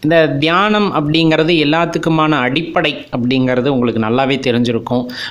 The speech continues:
குருமுகமா தியானம் செய்யறது அப்படிங்கிறது ரொம்பவே முக்கியம். இருந்தாலும் நம்மனால வந்துட்டு ஒரு குருகுலத்தை தேடி சென்று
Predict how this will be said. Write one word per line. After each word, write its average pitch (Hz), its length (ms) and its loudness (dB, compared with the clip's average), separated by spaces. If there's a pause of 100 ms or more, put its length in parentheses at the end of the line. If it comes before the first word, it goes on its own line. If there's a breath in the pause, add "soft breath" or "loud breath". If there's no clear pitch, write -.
(140 loud breath)
குருமுகமா 170 680 4
தியானம் 139 360 0
செய்யறது 127 560 0
அப்படிங்கிறது 120 840 0 (300 loud breath)
ரொம்பவே 196 380 2
முக்கியம். 156 560 2
இருந்தாலும் 147 480 2
நம்மனால 135 400 0
வந்துட்டு 135 600 2 (240 loud breath)
ஒரு 127 200 2 (460)
குருகுலத்தை 143 560 0
தேடி 135 300 -2
சென்று 131 600 0